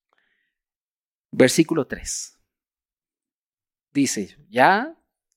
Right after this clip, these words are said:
tienes que caminar. ¿Cómo tenemos que caminar? Con humildad y en mansedumbre,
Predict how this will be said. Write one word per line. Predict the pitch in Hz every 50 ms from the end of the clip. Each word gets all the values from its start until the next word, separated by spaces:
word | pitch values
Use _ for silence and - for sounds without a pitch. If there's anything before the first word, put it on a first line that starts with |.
| _ _ -
tienes | 202 214 226 190 185 - -
que | 254 233
caminar. | 254 240 240 240 233 220 220 240 240
¿Cómo | - 226 220 233 226
tenemos | - 220 220 220 220 -
que | - 214
caminar? | - 202 196 185 202 226 277 403 370 - _ _ _ _ _ _ _ _ _ _ _ _ _ _ _ _ _ _ _ _ _ _ _ _
Con | - 131 139
humildad | 147 151 151 151 147 - 127 180 226 302 381 392 - - - - - - _ _ _ _ _ _ _ _ _ _ _
y | - 143 143 143
en | 139 131
mansedumbre, | 139 143 143 139 - - 151 143 175 202 208 185 165 127 101 98 - - _